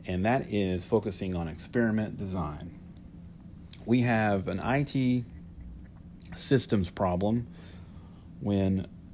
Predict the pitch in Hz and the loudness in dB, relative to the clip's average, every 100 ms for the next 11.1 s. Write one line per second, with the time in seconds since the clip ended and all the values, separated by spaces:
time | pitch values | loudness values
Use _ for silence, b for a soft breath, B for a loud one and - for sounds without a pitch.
0 | - - - - 143 123 120 113 117 104 | -14 -14 -2 4 6 8 8 10 8 6
1 | 101 101 107 113 110 117 107 101 98 95 | 8 10 10 8 8 8 8 8 4 2
2 | 95 101 95 95 104 101 90 87 85 - | 2 6 6 6 6 6 6 4 0 -4
3 | - - - - - - - - - - | -10 -14 -16 -16 -16 -16 -16 -16 -16 -16
4 | - - - 113 107 107 101 95 - - | -10 0 8 10 10 10 8 4 -2 -2
5 | 98 95 92 - 131 135 - 101 92 92 | 0 0 0 2 2 2 2 4 4 0
6 | - - - 110 98 101 95 90 90 90 | -6 -12 0 2 2 0 0 2 2 2
7 | 87 - 85 82 85 90 B B B B | 0 -4 -4 -2 -2 -4 B B B B
8 | B - 90 87 90 - 120 120 - 82 | B -6 -2 -2 -2 2 4 4 0 -6
9 | - - - 110 104 107 90 101 90 92 | -8 -16 -10 -6 0 0 2 -2 -2 -4
10 | - - 98 90 92 87 - - - - | -6 -2 -2 -2 -4 -2 -4 -6 -6 -10